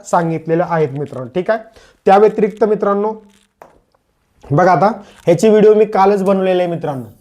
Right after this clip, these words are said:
जर कोणी बघितली नसेल तर ती बघून घ्या, ज्यामध्ये रेल्वे ग्रुप डी विषयी सिलेबस, म्हणजे एक्झाम पॅटर्न काय आहे, निगेटिव्ह मार्किंग, वयोमर्यादा,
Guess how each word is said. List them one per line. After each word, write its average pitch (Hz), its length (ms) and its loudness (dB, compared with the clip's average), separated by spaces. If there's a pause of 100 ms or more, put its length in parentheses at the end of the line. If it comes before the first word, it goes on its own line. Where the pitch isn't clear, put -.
(500)
जर 196 200 2
कोणी 208 180 0
बघितली 185 440 0
नसेल 190 400 -2
तर 196 80 -2
ती 180 120 -4
बघून 180 360 -2
घ्या, 175 140 -2
ज्यामध्ये 180 500 -2
रेल्वे 180 320 -2
ग्रुप 170 300 -4
डी 180 100 -2
विषयी 170 360 -4 (840)
सिलेबस, 185 760 2
म्हणजे 156 220 -2
एक्झाम 180 320 0
पॅटर्न 185 380 -2
काय 185 220 0
आहे, 160 260 -4
निगेटिव्ह 165 480 -4
मार्किंग, 170 440 -6
वयोमर्यादा, 175 720 -4